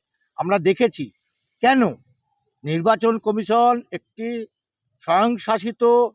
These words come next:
এবং সংবিধান সম্মত সংস্থা, সেই সংস্থার নির্দেশকে ভায়োলেট করে কি করে এখানকার এসডিওরা?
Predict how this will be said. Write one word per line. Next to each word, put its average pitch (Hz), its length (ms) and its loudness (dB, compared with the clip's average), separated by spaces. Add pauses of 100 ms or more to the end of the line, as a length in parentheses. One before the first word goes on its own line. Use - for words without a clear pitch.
এবং 196 200 -6
সংবিধান 220 720 0
সম্মত 262 640 -2
সংস্থা, 185 600 -4 (540)
সেই 233 220 2
সংস্থার 254 500 0
নির্দেশকে 226 680 0
ভায়োলেট 220 500 0 (100)
করে 214 320 2
কি 262 180 -4
করে 262 320 0
এখানকার 202 500 -4 (220)
এসডিওরা? 123 580 -20